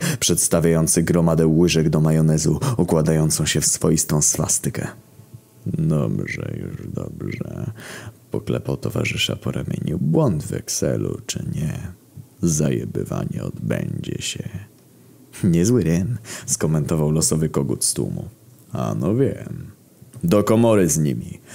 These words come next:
odpowiedział z dumą Machtkwacz. „Ale przecież nie jesteśmy Grekami, nie powinieneś nas zabijać”, skomentowałem zamiary oponenta.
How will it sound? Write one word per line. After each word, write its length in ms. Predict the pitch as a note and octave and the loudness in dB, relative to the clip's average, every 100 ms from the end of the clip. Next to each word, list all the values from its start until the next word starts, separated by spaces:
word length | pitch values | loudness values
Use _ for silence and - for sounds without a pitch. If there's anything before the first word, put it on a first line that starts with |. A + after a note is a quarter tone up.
| - - | -14 -8
odpowiedział 580 | - E2+ - E2+ E2+ D#2+ | -2 -2 0 2 4 4
z 80 | D#2 | 4
dumą 280 | D#2+ D#2+ D#2 | 4 4 4
Machtkwacz. 800 | D#2+ D2+ - - - B2+ - - - - - - - - _ - | 4 2 -4 -6 -4 -4 -4 -8 -14 -20 -20 -20 -20 -20 _ -6
„Ale 160 | - G#2+ | 2 2
przecież 320 | A#2 A2+ A#2+ | 4 2 4
nie 120 | C3+ | 6
jesteśmy 420 | C3 B2+ C3 G#2 F2 | 6 4 4 4 4
Grekami, 440 | F#2+ F#2 D#2+ D#2 | 4 4 2 2
nie 120 | F2 | 2
powinieneś 500 | G2 C3+ D3 A2+ F2 | 2 4 6 6 4
nas 120 | E2+ | 2
zabijać”, 640 | - F2+ D#2+ E2 D2 - - - - - _ _ - | 2 2 4 2 2 -2 -10 -20 -20 -20 _ _ -8
skomentowałem 680 | - D#2 D2+ D2 D2 D2 D2 | -4 0 0 2 0 2 0
zamiary 380 | D2+ D2 C#2+ C#2+ | 0 0 0 -2
oponenta. 580 | - D2 C#2 C#2 - | -2 -4 -4 -6 -8